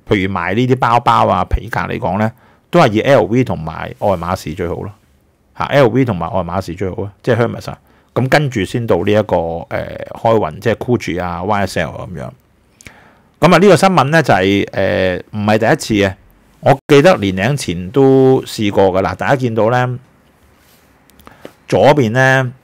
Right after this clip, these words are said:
有個紅色框框住咧，有個圈咧，咁咧就話呢條友咧就係，即係收尾發現咗咧，就係中國嘅間諜嚟嘅，即係中國嘅前員工。咁咧就喺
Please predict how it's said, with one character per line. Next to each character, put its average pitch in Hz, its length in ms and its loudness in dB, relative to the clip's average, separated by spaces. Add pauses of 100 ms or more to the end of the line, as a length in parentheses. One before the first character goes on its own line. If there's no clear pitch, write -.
(160)
有 110 180 2
個 107 240 6
紅 80 340 -4
色 135 120 -2
框 - 260 -10
框 123 240 -2
住 90 100 -6
咧， 110 140 4
有 95 100 0
個 92 140 -2
圈 110 200 -2
咧， 107 280 -2 (560)
咁 117 100 0
咧 165 100 4
就 - 140 2
話 98 120 4
呢 143 160 4
條 107 160 0
友 95 260 0
咧 143 160 4 (540)
就 98 100 -2
係， 92 340 -2 (180)
即 151 120 2
係 110 80 4
收 139 160 2
尾 135 180 2
發 107 180 -2
現 92 180 -6
咗 101 120 2
咧， 117 120 4
就 101 100 -2
係 87 60 -2
中 120 300 -6
國 92 240 0 (100)
嘅 87 420 -4 (300)
間 90 240 -6
諜 85 100 -6
嚟 80 180 -10
嘅， 95 40 -14 (600)
即 160 120 2
係 123 40 2
中 156 280 0
國 110 240 2
嘅 98 120 0
前 87 300 -8
員 82 140 -10
工。 120 200 0 (540)
咁 107 160 2
咧 151 100 6
就 113 120 0
喺 95 160 -2